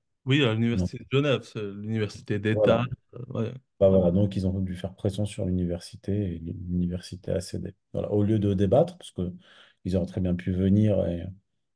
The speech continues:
Speaker 2: et se confronter à nous, euh, eh bien non, ils, euh, ils se comportent un peu comme les, les pro-israéliens.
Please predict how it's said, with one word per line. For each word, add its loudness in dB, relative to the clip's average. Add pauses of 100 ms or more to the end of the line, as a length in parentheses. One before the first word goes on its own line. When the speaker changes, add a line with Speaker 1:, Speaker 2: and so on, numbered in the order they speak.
(180)
Speaker 2:
et -6
se -6
confronter -4
à 0
nous, 4 (380)
euh, -4 (100)
eh -2
bien -2
non, -4 (240)
ils, -10
euh, -8 (920)
ils -20
se -20
comportent 0
un 2
peu -2
comme -2
les, 0
les -2
pro-israéliens. -6